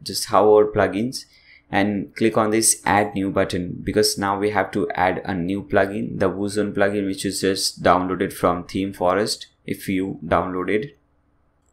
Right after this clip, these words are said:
Okay, now click on this upload plugin button and click on choose file. Now from here, okay, as let's again see. Now here you'll see this option which says WooZone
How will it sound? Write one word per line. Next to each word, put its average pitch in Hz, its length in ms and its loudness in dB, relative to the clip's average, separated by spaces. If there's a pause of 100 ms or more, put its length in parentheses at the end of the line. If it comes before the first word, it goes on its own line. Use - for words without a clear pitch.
(360)
Okay, 123 200 -2
now 113 220 0
click 113 260 -2
on 117 160 0
this 110 340 -4
upload 107 480 0
plugin 107 560 -2
button 110 460 -4 (240)
and 98 380 -8
click 101 200 -4
on 92 200 -2
choose 104 300 -4
file. 117 420 0 (1200)
Now 110 140 -2
from 113 320 -2
here, 120 420 -2 (680)
okay, 107 500 -4
as - 260 -8
let's 92 460 -4
again 98 360 -4
see. 110 420 -4 (280)
Now 110 160 0
here 123 160 0
you'll 120 320 0
see 117 240 0
this 113 260 -2
option 101 460 -2
which 101 140 -6
says 104 380 0
WooZone 107 680 0